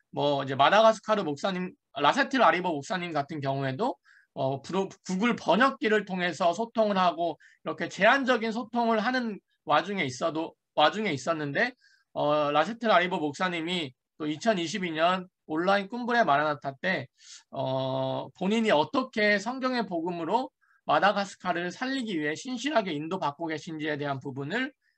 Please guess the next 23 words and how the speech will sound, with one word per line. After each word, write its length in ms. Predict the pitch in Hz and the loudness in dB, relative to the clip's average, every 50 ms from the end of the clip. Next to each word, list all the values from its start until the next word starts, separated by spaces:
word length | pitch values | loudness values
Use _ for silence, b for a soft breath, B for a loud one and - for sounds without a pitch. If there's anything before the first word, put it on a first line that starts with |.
| _ _ _ - | _ _ _ -14
음, 220 | 135 135 135 135 131 | -10 -10 -10 -8 -6
또 520 | 151 147 147 143 143 139 139 139 135 127 127 | -4 -2 0 0 0 0 -2 -2 -4 -4 -4
보고를 340 | - 175 180 180 214 208 208 214 | -4 -2 0 2 2 2 2 2
해주는 480 | 233 185 185 156 160 160 160 160 165 | 0 -2 -6 -8 -8 -8 -8 -10 -10
시간을 440 | 156 - 233 214 220 208 208 208 196 | -10 -6 -2 0 0 2 0 -2 -4
가졌-, 420 | - - 139 131 147 147 - - _ _ _ _ | -6 -6 -6 -4 -6 -6 -8 -10 _ _ _ _
가졌습니다. 640 | - 127 127 151 147 - - 143 135 127 127 127 123 | -4 -2 -2 -2 -4 -8 -8 -6 -4 -4 -2 -4 -4
그래서, 340 | 170 175 165 180 185 165 - B B B B B B B B | -4 -4 -2 0 0 -2 -2 B B B B B B B B
네, 160 | 196 180 185 | -2 -2 0
사실, 600 | 185 226 254 240 254 233 233 226 233 220 170 - - _ b b b b b | 2 2 2 2 4 4 4 6 4 4 2 0 -4 _ b b b b b
어, 100 | - 160 | -2 4
마다가스카르 680 | 151 156 196 233 262 254 247 240 - - 240 226 226 226 | 6 6 6 8 6 6 4 2 2 0 2 4 4 6
같은 260 | 220 220 220 220 214 | 4 4 2 0 -2
경우에는 500 | 202 202 190 185 185 180 175 180 175 160 | 0 0 0 0 -2 -2 -2 -2 -2 -2
인터넷을 1400 | 156 180 220 233 - 247 254 247 240 240 233 233 233 233 226 226 226 220 214 214 - 220 214 214 208 208 202 | -2 -2 -2 -2 0 0 2 2 2 2 4 4 4 4 4 4 4 2 2 0 -2 -2 0 0 2 0 0
할 120 | 196 269 254 | -2 -4 -6
수 140 | - - 277 | -6 -4 -4
있는 480 | 220 190 175 175 185 185 180 175 165 143 | -4 -4 -2 -2 -2 -2 -2 -4 -4 -6
지역이 420 | - - 175 170 175 160 165 160 | -6 -2 0 0 0 0 0 0
너무나 400 | 139 151 165 185 208 202 190 185 | 2 2 2 2 2 0 0 0
제한되어 540 | - - 170 180 190 196 190 185 185 170 151 | 0 0 2 2 2 2 0 -2 -2 -2 -2
있고, 580 | 139 - - - 156 156 165 165 147 120 - b b b b b b b b | -4 -6 -8 -8 -6 -4 -2 -2 -4 -4 -6 b b b b b b b b
그래서, 680 | - 165 175 180 180 196 185 180 180 180 170 151 - | -6 -4 -2 -2 0 2 2 4 4 4 2 2 0